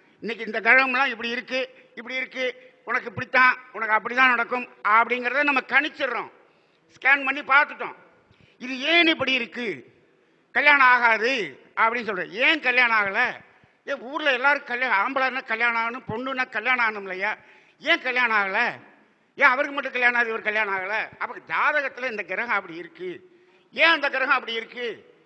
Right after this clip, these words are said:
ஏன் எனக்கு மட்டும் அப்படி இருக்கு, கேள்வி கேட்பான் இல்லையா? கேட்கிறவனுக்கு என்ன பதில் சொல்றது? அது உன் பிறந்த நேரம் அப்படி இருக்கு, உங்க அப்பா, அப்பா பெத்த நேரம் அப்படி இருக்கு, நான் அவங்க, நான்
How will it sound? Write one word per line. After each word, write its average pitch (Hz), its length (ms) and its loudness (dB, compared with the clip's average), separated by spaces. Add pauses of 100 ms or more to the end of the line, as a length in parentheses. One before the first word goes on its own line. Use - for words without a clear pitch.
(120)
ஏன் 277 200 -2
எனக்கு 269 220 -2
மட்டும் 262 200 -4
அப்படி 233 200 -8
இருக்கு, 220 260 -10
கேள்வி 285 380 -8
கேட்பான் 277 380 -4
இல்லையா? 214 420 -6 (800)
கேட்கிறவனுக்கு 269 540 0
என்ன 269 100 -4
பதில் 247 300 -8
சொல்றது? 214 640 -8 (180)
அது 277 280 -2
உன் 262 260 -2
பிறந்த 285 340 -2
நேரம் 262 300 0
அப்படி 214 200 -2
இருக்கு, 220 340 -8 (460)
உங்க 247 180 -2
அப்பா, 254 200 4
அப்பா 285 180 4
பெத்த 226 300 -4
நேரம் 254 240 4
அப்படி 226 160 -2
இருக்கு, 208 240 -4
நான் 202 120 2
அவங்க, 226 240 -4
நான் 196 340 -2